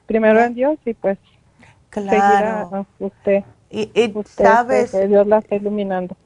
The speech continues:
Speaker 2: Ya, ay, ay, Virginia, gracias. Y ¿sabes qué? Mira, el, el tener la fe, no darse por vencido, es la mitad de la batalla ganada. Siempre yo digo eso.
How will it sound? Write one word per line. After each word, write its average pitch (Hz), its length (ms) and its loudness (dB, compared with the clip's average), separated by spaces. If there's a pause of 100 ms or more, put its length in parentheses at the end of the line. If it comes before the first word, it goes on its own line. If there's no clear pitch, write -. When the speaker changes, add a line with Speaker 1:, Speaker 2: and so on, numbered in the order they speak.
(120)
Speaker 2:
Ya, 185 840 -4
ay, 202 360 -4 (120)
ay, 214 100 -6
Virginia, 196 580 -8
gracias. 202 600 -2
Y 220 80 -12
¿sabes 233 420 -4
qué? 240 280 -4
Mira, 196 480 -4 (680)
el, 226 480 0 (300)
el 247 180 2
tener 240 440 -2
la 311 180 0
fe, 220 500 -2 (160)
no 202 240 -2
darse 214 320 -2
por 208 240 -4
vencido, 208 480 -6
es 202 80 -8
la 214 80 0
mitad 190 380 -2
de 196 80 -4
la 185 100 -2
batalla 175 480 -2
ganada. - 500 -6 (160)
Siempre 226 540 -6
yo 196 140 -6
digo 180 260 -4
eso. - 320 -16